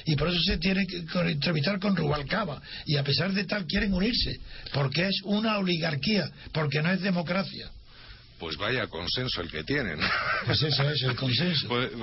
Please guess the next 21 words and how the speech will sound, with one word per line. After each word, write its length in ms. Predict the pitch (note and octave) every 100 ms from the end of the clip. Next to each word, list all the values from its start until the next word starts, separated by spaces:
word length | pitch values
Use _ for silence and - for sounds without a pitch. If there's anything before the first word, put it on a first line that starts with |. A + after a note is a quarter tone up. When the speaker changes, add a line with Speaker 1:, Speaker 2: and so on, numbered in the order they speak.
| A#2
Speaker 2:
es 100 | A2+
un 140 | C3+ C3
consenso 520 | C3+ B2 C3+ B2 C3
bastante, 280 | A#2 C#3+ B2
Speaker 1:
Socialdemócrata. 680 | C#3+ B2+ C3 E3 C#3+ C#3
Speaker 2:
bastante, 640 | E3 A#2+ E3+ B2+ B2+ C3+ C3
bastante 460 | G#2 G#2 A#2 A2+ B2+
curioso, 440 | A2 A#2+ E3 G2
porque 300 | F2+ F2+ F2
luego 240 | F#2 G#2+ A#2
están 240 | - A#2
a 80 | A2+
la 140 | A2+
gresca 400 | A2+ B2 - C3
y 80 | B2
realmente 520 | F#2+ G2 G2 G#2+ G#2+
no 80 | A2+
se 120 | A2
apoya 340 | F#2+ G#2+ G#2 G2+
ninguno, 380 | G2 G2+ G#2 C#3
Speaker 1:
Parece. 320 | D#3+ G#3+